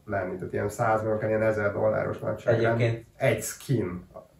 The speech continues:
Speaker 1: És
Speaker 2: Egyébként
Speaker 1: ebből egy csomó bevétele van a gyártónak.
Speaker 2: Egyébként ezzel kapcsolatban nekem van most egy nagyon új,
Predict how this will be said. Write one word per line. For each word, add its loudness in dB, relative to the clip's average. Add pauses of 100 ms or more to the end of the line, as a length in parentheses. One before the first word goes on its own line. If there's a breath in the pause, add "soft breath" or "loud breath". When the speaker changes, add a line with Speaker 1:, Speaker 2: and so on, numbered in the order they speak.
Speaker 1:
És -2
Speaker 2:
Egyébként 10
Speaker 1:
ebből 8
egy 0
csomó 2
bevétele 0
van -4
a -4
gyártónak. -6 (240 soft breath)
Speaker 2:
Egyébként -4
ezzel 2
kapcsolatban -4
nekem -4
van -2
most -6
egy -6
nagyon 4
új, -2